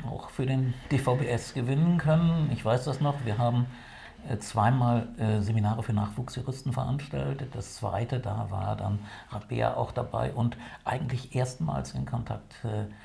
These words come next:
mit wirklich, äh, blinden Studierenden und, äh, Referendaren.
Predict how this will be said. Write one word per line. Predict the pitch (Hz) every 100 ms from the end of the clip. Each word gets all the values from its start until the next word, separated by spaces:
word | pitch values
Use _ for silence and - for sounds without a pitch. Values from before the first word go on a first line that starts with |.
| - -
mit | 113 -
wirklich, | 120 113 104 -
äh, | 113 117
blinden | 117 127 147 156
Studierenden | 156 - 143 147 147 147 143 143 143 151
und, | 117 127 - -
äh, |
Referendaren. | 135 123 120 - 113 110 107 117 127 135